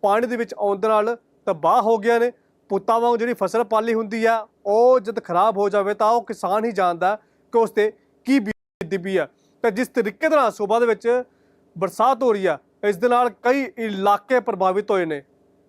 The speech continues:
ਗੱਲ ਕੀਤੀ ਜਾਵੇ ਮੋਗਾ ਦੀ ਤਾਂ ਇਹ ਤਸਵੀਰਾਂ ਮੋਗਾ ਤੋਂ ਸਾਹਮਣੇ ਆਈਆਂ ਨੇ। ਮੋਗਾ ਦੇ ਵਿੱਚ, ਅ, ਜਿਹੜੇ ਨੇੜਲੇ ਪਿੰਡ ਨੇ ਉਹਨਾਂ ਤੇ ਘਰਾਂ ਤੱਕ ਪਾਣੀ ਪਹੁੰਚਿਆ ਆ। ਤਾਂ ਜਿੱਥੇ ਲੋਕਾਂ ਨੇ ਆਪਣੇ ਜਾਨਵਰਾਂ ਨੂੰ ਬਚਾਉਣ ਦੇ ਲਈ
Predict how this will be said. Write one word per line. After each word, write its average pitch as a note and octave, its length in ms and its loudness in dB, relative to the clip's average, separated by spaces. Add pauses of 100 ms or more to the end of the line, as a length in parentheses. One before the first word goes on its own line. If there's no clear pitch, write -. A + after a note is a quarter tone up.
(460)
ਗੱਲ F#3+ 180 0
ਕੀਤੀ B3 280 -6
ਜਾਵੇ B3+ 240 4
ਮੋਗਾ G#3+ 360 0
ਦੀ A#3 100 -2
ਤਾਂ B3+ 320 2
ਇਹ A#3 120 4
ਤਸਵੀਰਾਂ G#3 480 0
ਮੋਗਾ F#3 440 -4
ਤੋਂ B3 100 -6
ਸਾਹਮਣੇ A#3 280 0
ਆਈਆਂ A#3+ 140 0
ਨੇ। B3+ 160 -2 (420)
ਮੋਗਾ G#3 320 0
ਦੇ A3+ 80 -4
ਵਿੱਚ, A#3+ 400 0 (460)
ਅ, A3 240 0
ਜਿਹੜੇ A3+ 280 2 (100)
ਨੇੜਲੇ A3 460 0
ਪਿੰਡ G3+ 260 -2
ਨੇ F3 140 -2
ਉਹਨਾਂ G#3 340 -2
ਤੇ A#3+ 140 0
ਘਰਾਂ F#3 280 -2
ਤੱਕ G#3+ 140 -4
ਪਾਣੀ A3+ 300 -2
ਪਹੁੰਚਿਆ B3 500 0
ਆ। A#3+ 40 -6 (480)
ਤਾਂ C4 280 2
ਜਿੱਥੇ A3 540 -2
ਲੋਕਾਂ G3 460 0
ਨੇ B3 200 4 (720)
ਆਪਣੇ G3+ 400 0 (120)
ਜਾਨਵਰਾਂ A3+ 480 2
ਨੂੰ C4 120 -4
ਬਚਾਉਣ A3 380 0
ਦੇ A3+ 100 2
ਲਈ A#3+ 240 -2